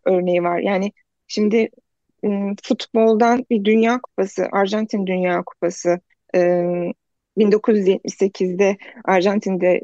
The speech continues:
düzenlenen Dünya Kupası mesela. E, burada örnek. Yani bunun hem olumlu tarafından hem de olumsuz tarafından, e, birçok, e, şeyi var bize, çıkarttığı başlık var.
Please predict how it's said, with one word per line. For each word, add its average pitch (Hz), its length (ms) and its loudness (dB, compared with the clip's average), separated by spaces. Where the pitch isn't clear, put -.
düzenlenen 175 580 -2
Dünya 175 340 -2
Kupası - 400 -8
mesela. 180 500 2
E, 175 200 6
burada 208 240 2
örnek. 359 180 0
Yani 269 240 4
bunun 320 200 2
hem 403 120 -2
olumlu 262 380 2
tarafından 254 720 -2
hem 330 160 -2
de 311 60 4
olumsuz 254 420 0
tarafından, 262 600 0
e, 190 360 2
birçok, 277 580 -2
e, 190 260 2
şeyi 240 340 2
var 233 220 2
bize, 175 160 0
çıkarttığı 233 720 -4
başlık 220 520 -2
var. 196 300 0